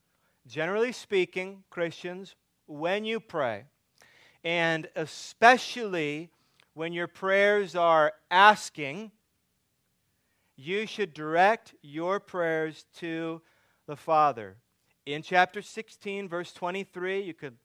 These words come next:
look at it again if you want. That is exactly what Jesus tells his disciples to do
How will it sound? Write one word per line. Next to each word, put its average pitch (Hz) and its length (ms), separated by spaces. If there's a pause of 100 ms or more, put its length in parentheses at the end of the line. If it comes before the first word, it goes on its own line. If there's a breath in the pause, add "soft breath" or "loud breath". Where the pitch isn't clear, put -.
(160)
look - 180
at 151 100
it 156 80
again 160 280
if 175 160
you 160 100
want. 196 340 (540 soft breath)
That 160 120
is 151 100
exactly 175 720
what 160 320
Jesus 165 560
tells 175 420
his 160 160
disciples 160 640
to 143 140
do 202 560